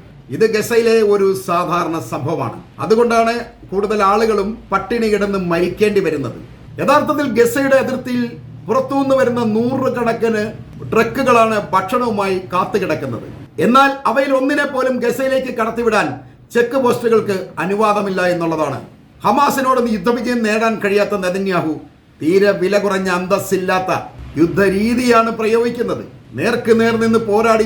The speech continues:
വിജയിക്കാൻ കഴിയാത്ത ഈ സയനിസ്റ്റ് ഭീകര സംഘം ഗസയിലെ കുട്ടികളെ കൊല്ലുക എന്ന ലക്ഷ്യത്തോടെ മാത്രമാണ് ബേബി ഫുഡും പാൽപ്പൊടിയും പോലും തടഞ്ഞു വെക്കുകയും കുട്ടികൾ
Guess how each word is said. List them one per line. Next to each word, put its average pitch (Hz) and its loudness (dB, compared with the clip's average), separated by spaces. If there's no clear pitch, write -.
വിജയിക്കാൻ 220 2
കഴിയാത്ത 208 0
ഈ 208 -4
സയനിസ്റ്റ് 202 0
ഭീകര 180 2
സംഘം 170 -2
ഗസയിലെ 269 4
കുട്ടികളെ 262 -2
കൊല്ലുക 233 0
എന്ന 208 -2
ലക്ഷ്യത്തോടെ 208 0
മാത്രമാണ് 214 2
ബേബി 226 4
ഫുഡും 208 0
പാൽപ്പൊടിയും 202 0
പോലും 180 -2
തടഞ്ഞു 180 0
വെക്കുകയും 160 0
കുട്ടികൾ 277 2